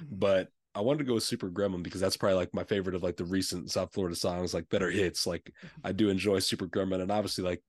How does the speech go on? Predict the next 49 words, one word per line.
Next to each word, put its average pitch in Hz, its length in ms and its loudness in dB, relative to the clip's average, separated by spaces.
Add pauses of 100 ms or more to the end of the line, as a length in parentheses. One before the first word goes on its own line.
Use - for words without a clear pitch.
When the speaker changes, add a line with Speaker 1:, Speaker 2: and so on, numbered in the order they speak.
(200)
Speaker 2:
you're 123 100 2
gonna 107 160 2
be 90 60 -2
on 90 40 -2
Demon 90 280 0
Time, 90 260 -4
just 87 140 -8
doing 95 120 0
some 85 140 -8
crazy 90 320 -2
stuff. 90 300 -2
Speaker 1:
Yeah. 160 160 4 (220)
Speaker 2:
Uh, 90 300 0
I 104 40 4
feel 120 140 6
like 104 100 4
you'll 101 60 2
Speaker 1:
You'll - 100 4
Speaker 2:
be 190 80 2
Speaker 1:
be 190 80 2
Speaker 2:
just, 156 160 6
you 165 80 6
Speaker 1:
being 170 100 8
Speaker 2:
know, 156 80 2
Speaker 1:
a - 20 4
Jit 151 320 0
out 151 200 2
there. 151 260 -2
Speaker 2:
y-, 123 160 0
yeah, 131 220 4
you're 107 80 4
gonna 123 80 4
be 120 100 6
whipping 110 300 4
one 107 160 6
forty 113 340 2
in 107 60 2
the 101 80 -2
Bugatti 107 480 2
down 104 180 0
the 98 60 -6
street. 110 340 0
So, - 100 -6
yeah, 90 280 -4
I 92 40 -4
feel 101 160 0
like 90 140 0
that's, 87 320 -4
uh, 85 240 -4